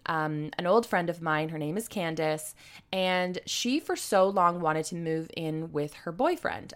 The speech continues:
And I remember her telling me, I had actually, I was visiting their home, and she told me, you know, "I, we moved in together. I'm really excited. I've been manifesting this." And she said, "But I wasn't specific." And so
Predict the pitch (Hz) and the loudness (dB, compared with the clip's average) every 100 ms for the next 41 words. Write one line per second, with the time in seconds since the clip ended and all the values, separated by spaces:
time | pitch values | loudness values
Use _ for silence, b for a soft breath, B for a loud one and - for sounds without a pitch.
0 | - 156 151 160 160 160 180 226 240 175 | -6 -4 -2 -2 -4 -2 -2 -2 -2 -2
1 | 165 165 165 165 165 - b 170 160 170 | -2 -4 -4 -4 -6 -8 b 0 4 4
2 | 170 185 170 - - 175 156 156 165 170 | 4 -2 -2 -4 -4 -2 -2 -2 -4 -4
3 | 170 165 170 160 151 151 147 147 151 - | -4 -4 -4 -2 -2 -2 -6 -8 -10 -2
4 | 202 190 180 175 165 160 160 156 160 - | -2 0 -4 -6 -6 -2 -2 -2 -6 -10
5 | 143 147 - 160 233 294 277 269 254 247 | -10 -8 -8 -2 2 4 6 10 10 10
6 | 240 233 180 156 156 156 - 269 262 247 | 8 6 2 -4 -4 -6 2 4 6 4
7 | 240 190 170 160 185 226 247 240 233 - | 4 2 0 -6 0 0 0 2 0 0
8 | 220 220 208 208 B B B B B B | -6 -2 -4 -4 B B B B B B
9 | - 185 - 190 - 185 175 - - 226 | -8 -4 -4 -4 2 4 2 -2 4 6
10 | - - - _ _ _ - 180 175 156 | 6 0 -12 _ _ _ -6 -2 -2 0
11 | 151 147 147 - - - - - 151 - | 0 0 -4 -6 -14 -14 -12 -10 -8 -4
12 | 226 - 156 - - _ b b - 190 | -4 -2 -8 -10 -20 _ b b -4 -2
13 | 175 220 202 196 | 0 4 6 6